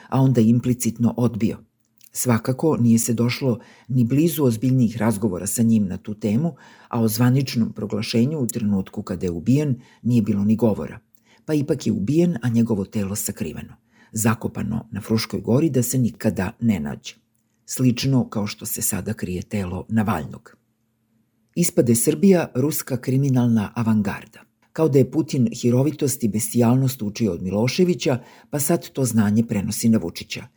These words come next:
Samo nije tako. Vučić je učio iz prve ruke.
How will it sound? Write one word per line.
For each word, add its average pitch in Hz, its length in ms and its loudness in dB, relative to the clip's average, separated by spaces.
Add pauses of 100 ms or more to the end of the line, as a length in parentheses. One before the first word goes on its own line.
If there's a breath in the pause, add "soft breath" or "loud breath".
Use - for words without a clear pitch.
(260 soft breath)
Samo 131 440 2
nije 98 180 -2
tako. - 380 -10 (300 soft breath)
Vučić 120 400 -2
je - 60 -4
učio - 320 -6
iz 113 140 -8
prve 101 280 -4
ruke. - 340 -12